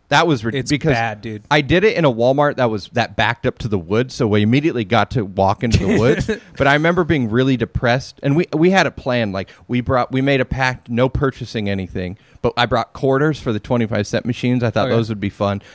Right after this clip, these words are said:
Speaker 1: We got really depressed, and I went, "Oh, shit, they have fish here. The fish will cheer us up." And then the fish tank, like, they were all dead.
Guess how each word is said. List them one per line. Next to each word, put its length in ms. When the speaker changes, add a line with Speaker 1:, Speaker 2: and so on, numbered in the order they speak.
Speaker 1:
We 100
got 140
really 180
depressed, 460
and 100
I 60
went, 180
"Oh, 140
shit, 340
they 80
have 180
fish 320
here. 240
The 80
fish 320
will 80
cheer 260
us 180
up." 240
And 120
then 120
the 60
fish 260
tank, 260
like, 160
they 80
were 140
all 120
dead. 460